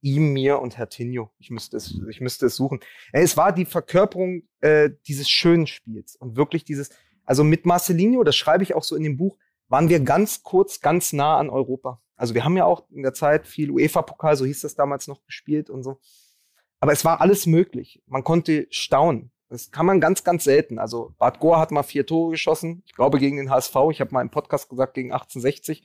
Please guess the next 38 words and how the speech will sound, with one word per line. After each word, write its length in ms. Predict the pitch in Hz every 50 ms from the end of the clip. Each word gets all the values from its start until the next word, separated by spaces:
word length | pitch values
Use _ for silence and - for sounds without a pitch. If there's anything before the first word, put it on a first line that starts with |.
| _ _ _
Eins 240 | - 135 165 180 -
von 160 | - 165 147
beiden 200 | 143 143 139 135
stimmt 320 | - - 170 165 180 -
auf 160 | 175 170 -
jeden 160 | 165 160 165 -
Fall. 240 | - 165 170 170 - - - - _ _ _ _ _ _ _ _
Es 160 | - 131 -
gibt 220 | - 220 - - -
aber 160 | - 180 170
für 160 | - - 165
Hertha-Fans 720 | 127 127 131 135 - 139 120 - 131 123 120 - - _ _ _ _ _
nicht 300 | _ - 139 127 - -
diese 320 | - 131 113 117 117 117 - _ _ _ _ _ _ _ _ _ _ _ _ _ _ _ _ _ _ _ _ _ _ - - _ - -
großen, 600 | - 131 151 185 180 - - 123 117 117 104 _
großen 360 | - 147 165 175 - - 113
Momente, 380 | 113 110 110 113 123 - 120
wie 100 | 117 127
sie 100 | 120 117
zum 140 | - - 131
Beispiel 260 | 123 123 - - 98
ein 100 | 110 117
Bayern-Fan 560 | 101 113 123 139 135 135 - - 127 123 123 - _ _ _ _ _ _ _ _ - _
zuhauf 380 | - - 143 - - 147 165 -
sammelt. 320 | - 120 113 110 107 101
Also 200 | - 110 110 -
euer 220 | - 127 151 151 147
Sack 240 | 127 151 151 - -
voll 200 | - - 143 135
Murmeln, 360 | 135 135 151 160 170 170 139
um 120 | 135 139 135
in 100 | 131 127
so 80 | 123
einem 100 | 135 131
Peter 240 | - 143 143 - 135
Pan-Bild 540 | 123 - 135 127 139 156 147 151 151 147 -
zu 140 | - 156 135
bleiben, 240 | 147 147 147 147